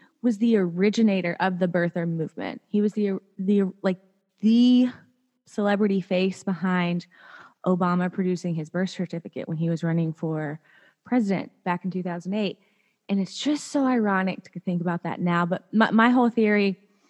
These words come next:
revolves around the notion that this has been this long game and that he's eventually going to prove, it's all gonna come full circle, that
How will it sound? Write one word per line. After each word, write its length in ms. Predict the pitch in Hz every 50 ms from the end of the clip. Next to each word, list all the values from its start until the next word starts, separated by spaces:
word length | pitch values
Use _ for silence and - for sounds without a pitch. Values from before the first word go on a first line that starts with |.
| _ _ _ _ _ _ _ _ _ _ _ _ _ _ _ _ -
revolves 500 | 196 196 185 196 190 190 196 185 - 202
around 240 | 190 190 185 190
the 80 | 190 185
notion 380 | 185 180 180 175 - 202 190 185
that 160 | 185 - - 190
this 220 | 180 196 185 - -
has 120 | 196 185
been 160 | 170 190 180
this 220 | 170 160 156 - 185
long 320 | 185 185 190 196 202 208
game 480 | 196 196 190 185 180 180 180 185 - -
and 240 | 175 180 180 180 175
that 220 | 175 170 151 -
he's 400 | 156 - - 190 190 202 180 - _ _ -
eventually 540 | 180 180 202 233 247 226 - - 233 214 214
going 260 | 196 208 202 202 190
to 100 | 180 180
prove, 340 | - - 208 202 196 185 170
it's 100 | 180 -
all 200 | 208 214 220 226
gonna 180 | 214 208 202 190
come 240 | - 208 196 196
full 160 | 190 196 196 180
circle, 420 | - - 202 196 190 - 190 185
that 340 | 180 175 185 180 180 170 -